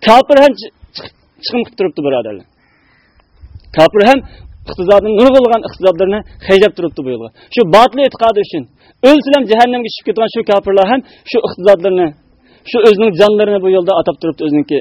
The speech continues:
botil e'tiqodi uchun. Biz nima uchun qilmaymiz? Alloh subhanahu va taolo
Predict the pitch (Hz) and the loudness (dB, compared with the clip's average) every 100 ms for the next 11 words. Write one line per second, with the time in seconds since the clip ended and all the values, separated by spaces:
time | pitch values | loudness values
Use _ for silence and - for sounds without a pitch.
0 | - 139 139 175 160 143 - 127 113 123 | -8 -4 0 0 0 -6 -6 -8 -10 -20
1 | _ _ _ 147 185 214 185 170 165 147 | _ _ _ -2 0 0 -2 -4 -4 -4
2 | 139 156 _ _ _ _ _ _ _ _ | -6 -12 _ _ _ _ _ _ _ _
3 | _ _ _ - 185 226 - 202 196 202 | _ _ _ 0 2 2 0 -4 -2 0
4 | 196 185 185 | -2 0 0